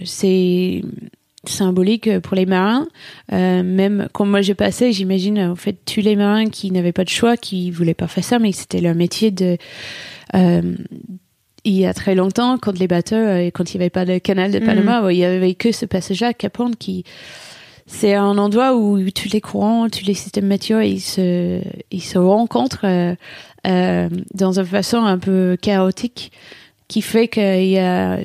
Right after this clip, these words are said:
Speaker 1: souvent un état de la mer énorme, euh, beaucoup de vent. Et c'est un passage obligé, donc on peut pas aller, euh, s'échapper
Speaker 2: Ouais.
Speaker 1: ailleurs. On,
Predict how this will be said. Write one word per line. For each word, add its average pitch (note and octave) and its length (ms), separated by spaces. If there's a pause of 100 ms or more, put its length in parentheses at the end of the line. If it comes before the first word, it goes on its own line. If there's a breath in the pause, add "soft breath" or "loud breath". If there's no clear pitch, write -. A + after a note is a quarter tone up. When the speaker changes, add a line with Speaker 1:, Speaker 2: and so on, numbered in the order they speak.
(140)
Speaker 1:
souvent G3+ 360
un G#3 60
état G3+ 260
de F#3+ 80
la G3 80
mer G3 400
énorme, A3+ 540
euh, F3+ 280
beaucoup G3+ 300
de F3+ 80
vent. G3+ 220 (560 loud breath)
Et F3+ 60
c'est E3+ 140
un F3 80
passage F3+ 360
obligé, G3+ 720
donc G3 260
on F3+ 140
peut F#3+ 100
pas G#3 300
aller, G3+ 320
euh, F3 140
s'échapper G3+ 540
Speaker 2:
Ouais. G#3+ 80
Speaker 1:
ailleurs. G#3+ 480
On, F3+ 180